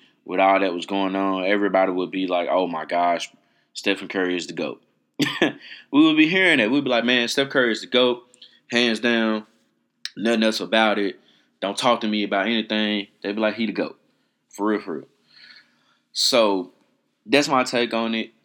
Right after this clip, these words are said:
Uh, I'm glad that, it's crazy that Toronto took that risk,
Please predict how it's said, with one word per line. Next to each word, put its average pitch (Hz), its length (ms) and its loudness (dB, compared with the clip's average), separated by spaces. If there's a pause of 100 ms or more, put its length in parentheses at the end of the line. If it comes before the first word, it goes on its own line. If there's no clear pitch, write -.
Uh, 92 500 0 (200)
I'm 95 200 -12
glad 107 340 2
that, 95 320 -2
it's 110 160 -4
crazy 156 580 0 (460)
that 95 160 -2
Toronto 107 500 -2
took 110 320 -4
that 90 180 -2
risk, 107 520 -2